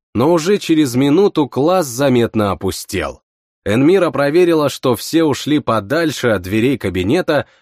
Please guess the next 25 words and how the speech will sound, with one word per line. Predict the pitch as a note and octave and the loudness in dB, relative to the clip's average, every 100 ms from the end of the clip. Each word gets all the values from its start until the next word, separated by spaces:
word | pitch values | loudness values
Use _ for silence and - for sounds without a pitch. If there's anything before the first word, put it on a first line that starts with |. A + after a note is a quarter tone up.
| - | -6
и | A3+ | -4
заперла | F#3+ E3 B2+ A2+ G#2 G#2 G#2 | 0 -2 0 0 0 0 0
их | - | -2
на | G2 E2 | -4 -6
ключ. | - D#2 C2+ - - _ _ _ _ _ _ _ _ _ _ _ | -8 -10 -10 -14 -18 _ _ _ _ _ _ _ _ _ _ _
"Могу | A#2 F#3 G3 C4+ | -4 -2 -2 0
я | A#3+ | 0
поинтересоваться, | G#3 G3 F#3 F#3 F#3 - F#3+ G3 A#3 - - G#2+ | 4 4 4 2 2 2 0 0 -2 -2 -4 -6
в | - | -2
чем | E3+ D#3 | -2 -2
такая | E3+ E3 F3+ F3+ | -2 -2 0 0
секретность?" | - G#3 D#3+ C#3 G#2 E2 - _ _ _ _ | -2 -4 0 -2 -2 -10 -12 _ _ _ _
спросила, | - - A2+ G#2+ F#3+ G#3 | -8 -2 0 0 0 2
нахмурившись, | F#3+ F3+ - D3 C#3+ - B2+ G2+ | 2 0 0 2 2 0 -2 -2
Буланская. | F2+ F#2+ F2 D2+ - - A#1 - _ _ _ _ | -2 0 0 -2 -6 -12 -12 -14 _ _ _ _
"Тайна | F3+ F3 E3+ E3 | 0 2 2 0
существует | - E3+ - E3 - F3+ F#3+ F3+ - | 0 -2 -2 -4 -2 2 4 4 2
только | F3+ E3 - E3 | 0 0 0 0
для | D#3+ D#3 D3+ | 2 2 2
одного, | D#3+ D#3+ E3+ A3 G2+ _ _ _ | 0 0 2 2 0 _ _ _
а | G#2+ G#2+ | -2 0
нас | A2 A2+ | 0 -2
здесь | G#2+ A#2 C#3 | -2 0 0
семеро". | - B3 A3 G2 D2 - _ _ _ _ _ _ _ _ _ _ - | 0 -2 0 -2 -8 -14 _ _ _ _ _ _ _ _ _ _ -14
"Верно", | F#2+ D#3+ G3 B2+ G#2+ G2 F#2 | -2 2 2 2 -2 -4 -6